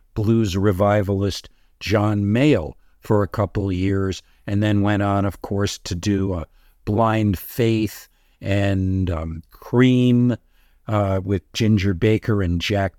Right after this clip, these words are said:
Bruce, um, all these progressions. And then the, uh, second Yardbirds guitarist was Jeff Beck, who, if you're a guitar aficionado at all,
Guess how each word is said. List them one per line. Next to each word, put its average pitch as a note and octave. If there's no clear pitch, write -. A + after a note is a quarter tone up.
Bruce, A#2+
um, A#2+
all D3
these D#3+
progressions. B2
And G#2+
then B2+
the, A2
uh, G#2+
second -
Yardbirds G2+
guitarist F#2
was G#2+
Jeff G2
Beck, C#3+
who, G2
if A2+
you're G2+
a F2+
guitar G#2
aficionado G2
at F2
all, G2